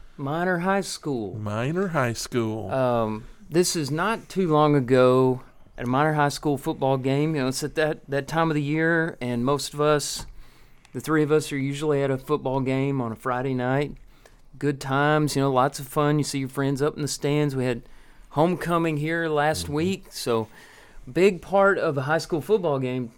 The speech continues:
Speaker 1: Tim, your son's in the band,
Speaker 2: Son's
Speaker 1: is
Speaker 2: in
Speaker 1: the
Speaker 2: the band.
Speaker 1: marching band,
Speaker 2: That's right.
Speaker 1: right? And, uh, just recently up at Minor High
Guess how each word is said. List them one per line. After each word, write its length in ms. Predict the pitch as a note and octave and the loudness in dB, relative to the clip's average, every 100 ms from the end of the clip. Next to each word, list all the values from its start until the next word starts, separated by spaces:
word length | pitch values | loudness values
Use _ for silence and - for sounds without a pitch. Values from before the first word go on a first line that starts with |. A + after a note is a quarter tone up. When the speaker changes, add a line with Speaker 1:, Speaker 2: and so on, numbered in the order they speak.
| - - | -20 -4
Speaker 1:
Tim, 360 | C#3 C3+ D#3 | 0 2 2
your 120 | D3 | 0
son's 380 | C#3 D#3 D3+ C#3+ | -2 0 0 2
in 120 | C3 | 0
the 40 | A#2+ | 0
band, 340 | A#2 A#2 C3 | 0 2 2
Speaker 2:
Son's 80 | A2 | 0
Speaker 1:
is 80 | C3 | 0
Speaker 2:
in 60 | B2+ | 2
Speaker 1:
the 60 | |
Speaker 2:
the 40 | C3 | 2
band. 200 | D#3+ E3+ | 2 2
Speaker 1:
marching 200 | D3 A#2 | -2 -4
band, 160 | G2+ | -4
Speaker 2:
That's 140 | A#2 - | -4 0
right. 160 | C#3+ | 2
Speaker 1:
right? 220 | E3 D3+ F3 - - - - - - - - | 2 -2 -6 -16 -20 -20 -20 -20 -20 -20 -6
And, 340 | D3 C#3+ C#3+ | -2 0 4
uh, 320 | C#3 C#3 C3+ | 6 6 6
just 300 | C3 E3+ F3+ | 4 0 -4
recently 960 | C#3+ C#3+ G3 A#3+ - F#3+ C3+ C3 C3+ D3+ | -4 0 0 0 0 -4 0 2 4 4
up 180 | C#3 D3+ | 2 0
at 80 | - | -2
Minor 380 | C3 D3 D#3+ | 2 4 4
High 560 | C#3 E3 F#3+ F3 D3+ D3 | 4 6 8 8 6 4